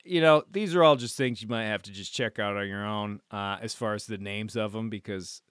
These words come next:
this, this isn't really looking all good. Okay, here we go. Here's one of these things. The Mastmate. Mm. Made of tough two-inch wide nylon webbing, the Mastmate is a, about as simple as a mast climbing device could be.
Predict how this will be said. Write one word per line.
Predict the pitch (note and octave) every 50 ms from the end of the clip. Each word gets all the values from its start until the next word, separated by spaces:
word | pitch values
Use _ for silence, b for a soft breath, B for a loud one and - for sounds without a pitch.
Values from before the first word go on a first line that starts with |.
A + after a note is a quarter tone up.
| _ _ _ _ _ _ _ _ _ _ _ _ _ _ _ _ _ _ -
this, | A#2 A2+ A2+ A2 - - - - -
this | B2+ A#2 - -
isn't | F#2+ F2 G2 E2+
really | - F#2+ F#2+ F#2
looking | F2+ F#2 F2 - F#2+
all | E2+ F2
good. | F2 - B2 B2 -
Okay, | E3 D#3 D#3+ D#3+ - - A#2 G2 G2+
here | G#2 C#3+ D3 D3+
we | D3 C3+ A2
go. | F2+ G#2+ F2+ -
Here's | F#2+ A#2+ B2 B2 A2+ -
one | A2 A2 G#2 G2+
of | G2
these | G2 F#2+ F#2 F2+ -
things. | - F#2+ F2 E2+ - -
The | - C#3
Mastmate. | C#3+ C#3+ C#3 C#3+ C#3+ C#3+ C#3 - - - B2 A2 G2+ F2+ E2 D#2 - - - _ -
Mm. | A#2 A2 A2 A2+ A#2 A#2+ A#2+ A#2+ A#2+ A#2 A2+ A2+ G#2+ G#2 G2 F#2 F2+ - - B B B B B B B B B B B
Made | - B2 B2 A#2+
of | A#2 G#2+ -
tough | - - - D#3 D#3 D3+ - - -
two-inch | - - D#3 D#3 D#3 D#3 D3 C#3+ -
wide | B2+ B2 B2+ B2+ C3+ A#2 B2 A#2+ A2
nylon | G#2 G2+ G2+ A2 A#2 A#2 A#2 A#2 A#2+ A#2+ A#2+ A2
webbing, | G2 G2+ G2+ G#2 A2+ B2 A2+ C3 B2 A2+ G#2+
the | G#2 G2+ G#2+
Mastmate | A#2 A2+ G#2 G#2 G#2 A2 B2 C3+ C#3 C3 - - B2+ B2 A#2+ A#2+ G2 E2+
is | A#2 A#2+ B2+ A#2+
a, | C3+ C3 B2 A2 - - - - - -
about | - G#2+ A2+ B2 A#2+
as | G#2 E2+ -
simple | - - C3 B2 B2+ A#2 - B2+ B2+ B2+ A#2+
as | - G2+ F#2+ E2+
a | F#2
mast | F2+ F2+ F#2+ G2+ G#2+ A2 G#2+ -
climbing | - - A#2+ G#2 G#2+ A2 A2 A2 A2 G#2+
device | F#2+ G#2+ G2 F2+ F#2 F#2+ F#2+ G2 G2 F#2 - -
could | _ - A2 G2+ G2+ F#2 - _
be. | - - F2 F#2 G2+ G#2+ A2+ A2+ A#2 A2+ A2+ G#2+ G2+ F2+ E2 D#2